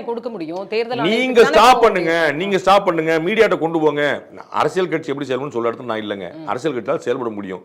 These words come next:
Speaker 1: ம்.
Speaker 2: நீங்க செயல்படாம இருந்தீங்கன்னா நட்டம் உங்களுக்கு, எனக்கு இல்ல.
Speaker 1: இல்ல, அண்ணாமலை அவர்களே சொல்றாரு, வெளி, வெளி அதிகாரிகளை கொண்டு வாங்க இந்த தடவையாவது. போன தடவை ரொம்ப லேட்டா தான்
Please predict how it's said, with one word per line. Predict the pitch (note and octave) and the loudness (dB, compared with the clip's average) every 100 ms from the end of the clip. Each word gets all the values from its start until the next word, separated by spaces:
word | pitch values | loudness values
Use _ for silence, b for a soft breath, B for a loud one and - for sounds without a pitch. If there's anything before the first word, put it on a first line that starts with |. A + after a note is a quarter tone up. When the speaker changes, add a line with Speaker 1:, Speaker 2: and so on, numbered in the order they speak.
| b | b
Speaker 1:
ம். | C#3+ C#3+ | -16 -6
Speaker 2:
நீங்க | D#3+ | -2
செயல்படாம | D3 E3 E3 | 4 4 4
இருந்தீங்கன்னா | C3+ F3 D#3 | 0 -2 -2
நட்டம் | C3 C3+ | -2 -4
உங்களுக்கு, | G#2 G2+ G#2 A2 | -4 -8 -6 -6
எனக்கு | G2+ | -8
இல்ல. | F#2 - _ _ _ b b - | -12 -16 _ _ _ b b -10
Speaker 1:
இல்ல, | C4 G#3+ F#3 D#3 - | -4 -2 -4 -8 -6
அண்ணாமலை | G3+ D4 D#4 D#4 | 0 2 4 4
அவர்களே | C#4+ D4 D#4+ E4 | 4 2 0 -2
சொல்றாரு, | C4+ C4 A3+ | 0 0 0
வெளி, | G#3+ A#3+ C4+ A#3 G3+ | 0 0 0 0 -2
வெளி | F#3 A#3+ D#4 | -2 -2 2
அதிகாரிகளை | C#4+ C4 B3 A3 G#3 | 0 2 0 0 -4
கொண்டு | G#3 G#3+ A3 | -6 -4 -4
வாங்க | G3 | -4
இந்த | F3+ F3+ | -8 -8
தடவையாவது. | F#3+ G3 F#3+ F#3 G3 | -8 -6 -6 -6 -8
போன | F#3+ G3+ | -8 -8
தடவை | G3+ A3 | -6 -6
ரொம்ப | G#3 G3 | -6 -6
லேட்டா | G3+ G3+ G3+ G#3+ | -8 -8 -6 -4
தான் | G#3 G#3+ | -4 -8